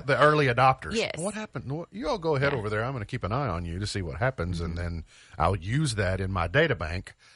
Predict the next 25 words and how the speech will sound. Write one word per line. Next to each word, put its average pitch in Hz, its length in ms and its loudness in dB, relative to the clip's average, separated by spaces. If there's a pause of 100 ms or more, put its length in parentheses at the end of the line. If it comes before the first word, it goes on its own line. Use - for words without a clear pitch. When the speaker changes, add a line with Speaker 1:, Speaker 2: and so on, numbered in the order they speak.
(120)
Speaker 1:
to 101 100 2
help 98 220 0
make 95 300 -2
the, 80 180 -4
the 65 120 -10
Speaker 2:
Mm-hmm. 143 140 -4
Speaker 1:
decision 78 560 -4
for, 69 360 -4 (440)
for 73 160 -2
our 80 180 -2
home. 69 280 -6
So 135 120 0
anyway, 123 260 2
it's 107 120 -4
gonna 151 180 0
be, 127 260 2
uh, 107 180 2
you 104 140 -2
know, 98 100 0
a 95 40 0
challenging 104 520 -2
few, 98 420 -2 (120)
few 104 220 -2
weeks, 95 320 -4
and 69 120 -6